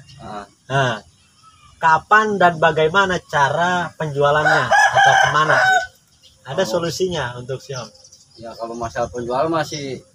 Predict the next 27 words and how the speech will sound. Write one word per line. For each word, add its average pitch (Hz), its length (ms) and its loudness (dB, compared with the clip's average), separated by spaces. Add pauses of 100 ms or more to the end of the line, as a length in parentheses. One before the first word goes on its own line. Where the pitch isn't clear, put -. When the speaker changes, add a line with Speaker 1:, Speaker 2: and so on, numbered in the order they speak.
(680)
Speaker 1:
alhamdulillah 120 400 -8
sih 175 140 -4
lancar 139 400 -2
ya, 147 180 2
apalagi 127 380 -6
kan 170 160 -2
Speaker 2:
Lancar. 165 80 0
Speaker 1:
banyak 160 260 0 (480)
medsos 151 220 -8
Speaker 2:
Peminat. 147 180 0
Speaker 1:
sekarang. 120 420 2 (140)
Speaker 2:
Ya. 740 220 2 (320)
Speaker 1:
Grup-grup - 480 4
lah - 160 4
banyak - 320 6
ya. - 80 -10
Speaker 2:
Ya, - 80 -12 (400)
ya. - 100 -20 (160)
Speaker 1:
Jadi 120 200 -12
kita 135 220 -2 (520)
patuhi 110 360 -10
peraturan 117 540 -2
aja 117 260 -4
lah 127 200 0
grup 117 320 -6
gitu. - 320 -20
Speaker 2:
Hmm. 101 400 -18